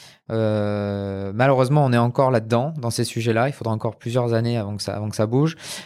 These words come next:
Je crois que l'émission Qui veut être mon associé aujourd'hui, euh, essaie de, de faire du cinquante cinquante, hein, par rapport aux projets qui sont amenés sur la table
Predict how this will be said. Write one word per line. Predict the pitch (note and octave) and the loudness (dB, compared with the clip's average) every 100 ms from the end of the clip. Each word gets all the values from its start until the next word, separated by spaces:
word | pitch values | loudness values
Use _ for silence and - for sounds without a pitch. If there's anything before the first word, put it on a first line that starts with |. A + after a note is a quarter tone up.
| - | -2
Je | B2 | 0
crois | B2 D#3+ | 2 2
que | D#3 C3+ C3 B2+ B2+ | 4 4 6 6 6
l'émission | C3 C3 C#3 | 4 4 2
Qui | - | 0
veut | C#3 | 2
être | D3 D3+ | 2 2
mon | C#3 | 0
associé | C3 C#3 C3 D3 | 2 0 0 2
aujourd'hui, | C#3+ A#2 A#2 A#2+ C#3+ D#3+ D#3+ | 2 2 0 2 2 2 0
euh, | G#2+ G#2 - | 0 -2 0
essaie | A#2+ - C#3 | -2 2 0
de, | C3 B2 A#2 A#2 A2+ - - - - _ _ _ - | 2 4 4 4 2 -4 -20 -20 -20 _ _ _ -12
de | A#2 | -10
faire | - C3+ | -2 -2
du | A#2+ A#2 A2+ A2+ | -2 -4 -4 -4
cinquante | - C#3 D3+ | 0 2 4
cinquante, | D3+ C#3 D#3 E3 | 2 2 2 2
hein, | D3 D3+ - | 0 0 0
par | |
rapport | A#2+ A#2+ B2 | -2 0 -2
aux | A#2+ | -2
projets | - C3 C3 C#3+ | 2 2 4 0
qui | - | -2
sont | - A#2+ | -4 -4
amenés | A#2+ B2 | -2 -4
sur | A#2+ | -2
la | A#2 | 0
table | B2 D3 | 0 -2